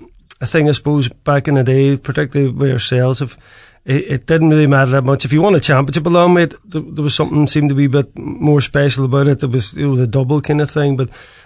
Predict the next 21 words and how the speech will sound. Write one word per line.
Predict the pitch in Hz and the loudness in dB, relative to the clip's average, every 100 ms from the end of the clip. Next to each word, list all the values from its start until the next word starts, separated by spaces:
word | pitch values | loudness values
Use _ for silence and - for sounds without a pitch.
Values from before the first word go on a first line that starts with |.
| _ | _
what, | - 151 | -8 -2
what | 196 | 0
have | 202 | 2
you | 185 | 4
made | 156 151 | 4 4
of, | 147 127 | 0 -2
of, | - 143 - | -4 -4 -2
of | 139 | -2
the | 131 | 0
leagues | 135 139 135 120 156 | 2 2 0 -2 -2
in, | 151 | -2
in | - 151 147 | 0 0 0
terms | - 147 139 | 2 2 2
of | 139 - | -2 -4
pre-championship, | - 139 143 131 139 131 143 165 147 | -4 0 0 2 0 0 -2 -4 0
Brendan? | 160 156 | 2 2
Is | 135 | 0
it | 131 | 0
really | 147 175 190 | 2 4 4
like | 160 151 151 | 2 0 2
a, | 143 | 0